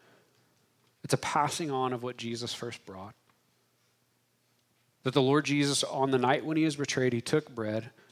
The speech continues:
and when he'd given thanks, he broke it, and he said, "This is my body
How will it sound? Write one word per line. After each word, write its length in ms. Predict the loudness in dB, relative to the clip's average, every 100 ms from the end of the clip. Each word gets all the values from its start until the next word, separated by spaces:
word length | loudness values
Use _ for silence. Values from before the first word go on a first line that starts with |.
| _ -6
and 80 |
when 140 | -2 -2
he'd 100 | 0
given 260 | 0 2
thanks, 380 | -4 -4 -4 -2
he 80 | -4
broke 340 | 0 0 0
it, 40 | -4
and 80 | -6
he 40 |
said, 220 | -4 -4
"This 240 | -2 -2 -2
is 160 | -2
my 320 | -4 -4 -6 -8 -20 -20 -20
body 680 | -10 -8 -8 -10 -14 -18